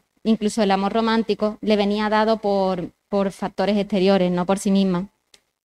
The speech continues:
Y acaba rompiendo con, con ese concepto, pero para romper con ese concepto acaba teniendo que romperse a sí misma antes,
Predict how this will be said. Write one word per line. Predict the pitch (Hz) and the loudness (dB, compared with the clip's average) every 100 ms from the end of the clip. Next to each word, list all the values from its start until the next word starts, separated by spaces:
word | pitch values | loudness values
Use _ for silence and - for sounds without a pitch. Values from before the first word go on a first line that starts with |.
| _ | _
Y | - 233 | 4 4
acaba | 214 208 | 6 4
rompiendo | 226 233 220 226 226 220 214 | 4 2 2 2 4 2 2
con, | 208 196 190 190 | 2 2 0 -2
con | 202 | -2
ese | 196 220 | -2 -2
concepto, | 208 208 233 196 196 214 - | -2 0 0 0 -4 -6 -4
pero | - 208 | 2 4
para | 196 190 | 4 2
romper | 196 185 208 | 0 -2 -2
con | 220 | -2
ese | 226 | -4
concepto | 220 214 214 208 214 | -2 0 0 0 0
acaba | 202 190 190 | 2 2 2
teniendo | 202 196 | 0 -2
que | 196 | -2
romperse | 202 185 196 180 196 | -2 -2 -2 -2 -6
a | |
sí | 196 | -4
misma | 190 190 185 202 | -2 -2 0 0
antes, | 196 165 165 | -2 -4 -10